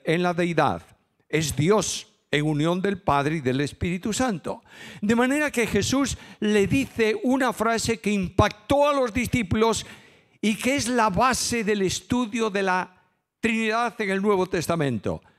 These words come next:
Jesús le dijo: "Yo y el Padre somos uno".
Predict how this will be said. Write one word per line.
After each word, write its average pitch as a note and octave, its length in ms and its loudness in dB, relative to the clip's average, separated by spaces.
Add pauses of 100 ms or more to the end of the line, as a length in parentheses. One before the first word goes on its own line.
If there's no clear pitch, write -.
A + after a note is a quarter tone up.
(200)
Jesús F#3+ 720 -4
le C3 260 0
dijo: B2+ 680 -2 (400)
"Yo F#3 400 -4
y F3 100 -4
el C#3 140 -4
Padre E3 420 -4
somos E3 640 -4 (720)
uno". E2+ 520 -10